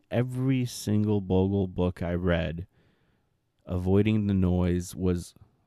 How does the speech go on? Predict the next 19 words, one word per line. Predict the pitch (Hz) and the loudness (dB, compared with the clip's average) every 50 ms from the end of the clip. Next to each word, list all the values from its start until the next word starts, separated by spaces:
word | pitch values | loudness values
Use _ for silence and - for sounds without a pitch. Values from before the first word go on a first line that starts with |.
| _ _ _ _ - | _ _ _ _ -8
a | 87 90 90 | -6 -6 -8
key | - - - - 110 107 104 101 | -8 -12 -6 -2 0 0 0 0
point | - - - - 101 95 92 90 - - | -2 -4 -2 0 2 2 2 2 0 -2
that | 95 87 | -2 -2
he | 95 98 92 - | -2 -2 -2 -4
always | - - 85 85 85 87 87 - | -4 -2 0 0 0 0 -2 -6
pointed | - - 87 85 85 85 85 92 | -6 -6 -4 -4 -2 -2 -2 -2
out. | 92 92 95 85 - - - - - _ _ _ _ _ _ _ _ _ _ _ _ _ _ _ _ _ _ | -2 0 -2 -2 -4 -8 -14 -20 -20 _ _ _ _ _ _ _ _ _ _ _ _ _ _ _ _ _ _
And | - 101 107 | -2 2 4
the | 110 110 | 6 6
way | 117 120 123 | 6 6 6
he | 127 123 120 | 6 6 6
would, | 117 110 104 101 92 80 - - - - _ _ _ _ | 6 4 4 4 2 0 -4 -12 -20 -20 _ _ _ _
uh, | - 90 92 90 | -8 -6 -6 -2
describe | 87 95 95 - - - 110 101 104 101 95 | -2 -2 -2 -2 -2 -2 0 0 0 0 0
the | 98 | 0
noise | 95 98 101 101 98 101 98 98 95 95 | 2 2 2 2 4 4 2 2 0 -2
is | 92 82 98 95 90 - | -2 -2 -2 -2 -4 -4
anything | - 107 117 127 123 107 - 107 98 98 98 92 90 90 | -2 2 4 4 4 4 2 0 0 -2 -2 -4 -6 -8